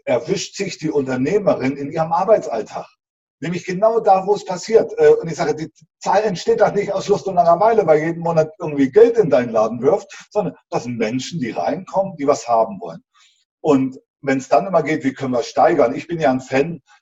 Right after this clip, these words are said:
Unternehmenssanierung nicht durchzuführen durch Kostensenkung. Kostensenkung nur im aller, allerletzten Fall, wenn ich merke, die stimmen überhaupt nicht. Also einer fährt, äh,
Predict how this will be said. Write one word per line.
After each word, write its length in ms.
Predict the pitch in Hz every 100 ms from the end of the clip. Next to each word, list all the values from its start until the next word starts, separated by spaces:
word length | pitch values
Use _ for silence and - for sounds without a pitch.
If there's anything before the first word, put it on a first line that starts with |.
| _
Unternehmenssanierung 1600 | 143 139 127 127 143 165 160 160 - - 127 127 156 165 156 139
nicht 220 | 131 -
durchzuführen 580 | 143 135 139 131 135 123
durch 180 | 117 -
Kostensenkung. 920 | - - - 131 104 95 - - - _ _ _
Kostensenkung 840 | - 190 - 196 175 160 156 147 135
nur 180 | 120
im 160 | 113 120
aller, 540 | - 165 180 175 175 131 - _
allerletzten 840 | - 131 143 135 120 113 - - -
Fall, 400 | - 120 135 120
wenn 140 | 110
ich 200 | 107 -
merke, 640 | 107 120 156 - 160 147 - _ _ _
die 120 | - 123
stimmen 380 | - 151 151
überhaupt 500 | 143 147 - - -
nicht. 200 | - -
Also 200 | 120 123
einer 280 | - 139 135
fährt, 340 | 120 131 120 - _ _ _
äh, 180 | 127